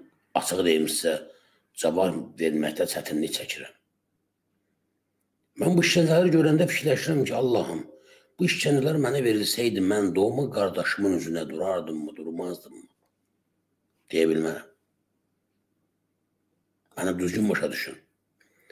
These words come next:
Bu baş verənlər, bu eşitdikləriniz insan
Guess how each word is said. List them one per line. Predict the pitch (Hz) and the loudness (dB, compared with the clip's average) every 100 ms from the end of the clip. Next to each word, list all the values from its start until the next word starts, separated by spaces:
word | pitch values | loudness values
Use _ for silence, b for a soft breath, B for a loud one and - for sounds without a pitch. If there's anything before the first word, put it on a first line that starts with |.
| b b - | b b -2
Bu | 143 | 2
baş | 175 151 | 2 2
verənlər, | 123 113 113 160 | 4 6 6 6
bu | 123 | 4
eşitdikləriniz | 101 - - 98 95 90 113 175 156 - - B B B B _ | 2 0 -2 2 2 4 4 4 2 -2 -8 B B B B _
insan | 110 131 - 175 | 0 2 2 2